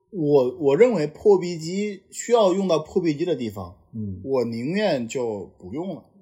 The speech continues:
Speaker 2: 对。
Speaker 1: 因为我，我需求小。
Speaker 2: 嗯。
Speaker 1: 那我，那比如说像果汁这种东西，对吧？如果非要喝的话，我就去买一杯。
Speaker 2: 买一杯。
Speaker 1: 因为你一个破壁机不便宜，一个破壁机好几千块钱。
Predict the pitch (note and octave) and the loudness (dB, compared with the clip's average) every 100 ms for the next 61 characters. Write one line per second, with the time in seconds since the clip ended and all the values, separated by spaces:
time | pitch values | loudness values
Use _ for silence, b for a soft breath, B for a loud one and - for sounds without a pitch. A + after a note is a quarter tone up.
0 | _ C3+ G2+ G2+ _ _ F#3+ A#3 G#3 D3+ | _ -2 -2 -8 _ _ -4 -4 -4 -6
1 | C3+ C3 A#2 - A3+ F3 G3 - F#2 - | -6 -6 -8 -6 -4 -2 0 -2 -8 -12
2 | _ _ - A2 G#2 A3 F3 G3 F#3+ D3 | _ _ -8 -6 2 4 2 0 -2 -2
3 | B2+ D3 D3 C#3 B2 G2+ G2 C3+ C#3+ B2 | -4 -4 -2 -8 -8 -12 -10 -8 -6 -6
4 | G#2 A2+ G#2 G2 E2 E2+ B2+ A2+ - D3+ | -8 -12 -14 -16 -16 -14 -10 -10 -8 -6
5 | C#3 - A#2 G#2 G2 - _ _ _ _ | -6 -8 -14 -14 -18 -20 _ _ _ _
6 | _ _ - A#2 D#3 D3+ D#3 G2 D2 F2 | _ _ -14 -8 -8 -8 -12 -12 -16 -16
7 | A#2+ G2 G2+ G2 G2 F#2 - _ _ - | -10 -8 -8 -10 -12 -12 -20 _ _ -4
8 | G3+ A3 C3 D3+ C4 F#3+ E3+ F3 F#3 - | 0 0 0 -2 -2 -4 -2 -2 -4 -8
9 | G#2 A2 D#3+ - - E3+ D#3+ D#3+ C#3+ B2 | -10 -8 -8 -10 -10 -10 -8 -6 -6 -8
10 | A#2+ C#3+ A2+ G2 | -10 -10 -10 -14